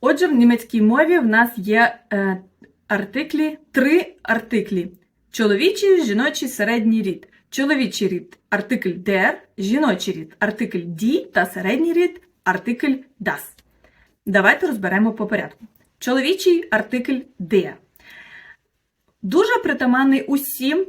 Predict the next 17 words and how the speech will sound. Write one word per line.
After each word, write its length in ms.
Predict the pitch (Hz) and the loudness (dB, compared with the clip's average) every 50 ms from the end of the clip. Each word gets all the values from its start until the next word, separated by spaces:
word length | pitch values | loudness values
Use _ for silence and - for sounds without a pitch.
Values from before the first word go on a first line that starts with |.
| - - _ | -6 -12 _
професіям, 800 | - 262 247 247 - 220 180 - - - - 196 190 180 180 - - - _ _ _ | -4 -4 -4 0 0 0 0 0 -4 -6 -6 -4 -4 -4 -6 -8 -12 -20 _ _ _
які 380 | 214 226 220 226 339 392 508 392 | -4 -4 -2 2 4 4 6 6
мають 420 | 269 214 214 240 269 311 311 - | 6 6 6 6 6 6 2 2
характерні 720 | - 214 180 185 - - - 220 240 269 277 277 269 262 - | 0 -2 -2 -2 -4 0 2 2 2 4 2 0 -2 -4 -6
суфікси. 680 | - - - 240 202 - - 180 - - - 185 175 - - | -10 -6 -2 -2 -2 -2 -2 -6 -8 -12 -14 -14 -14 -10 -4
Отже, 280 | 214 214 196 180 190 | -4 -2 -2 -2 -4
профе-, 580 | - - - - 240 254 254 254 - 269 - - - - | -4 -6 -10 -8 -4 -4 -4 -4 -4 -8 -8 -10 -12 -16
суфікси – 800 | - - 269 269 262 339 359 370 - - - 427 427 427 - - _ _ _ - | -10 -4 -2 -2 0 0 -2 -4 -4 -4 -4 -4 -4 -4 -8 -14 _ _ _ -18
для 240 | 190 - 208 214 | -10 -4 0 2
які 400 | 214 202 - - 294 339 359 370 | 2 2 2 2 2 4 4 4
використовуються 760 | 330 294 - - 233 220 - - 262 277 269 277 - - 208 208 | 2 0 -2 -4 -4 -4 -4 -4 -4 -4 -2 -4 -4 -4 -4 -4
для 560 | 196 190 208 208 208 220 240 247 247 - - 214 214 - - - - - - - - | -4 0 2 4 6 6 6 6 4 2 -2 -6 -10 -10 -14 -18 -20 -20 -20 -16 -8
позначення 640 | - 208 190 190 175 185 190 - 226 220 220 220 214 | -6 -4 -2 0 0 0 -2 -2 -4 -2 -2 -2 -2
професій. 640 | 214 - 226 233 226 - 233 170 170 - - 180 | -4 -4 -4 -6 -2 -2 -2 -2 -2 -4 -6 -8
Це 400 | 175 - - - 226 202 185 - - - - - _ _ _ _ _ _ _ _ _ _ _ _ _ | -8 -8 -2 2 2 2 2 0 -6 -16 -20 -20 _ _ _ _ _ _ _ _ _ _ _ _ _
euer, 440 | 220 214 196 185 196 220 254 311 381 453 523 523 - _ _ _ _ _ 202 | 2 4 6 6 6 4 2 2 0 0 -2 -6 -8 _ _ _ _ _ -6
ihr, 420 | 208 196 185 185 185 214 320 | -4 -2 0 0 0 0 0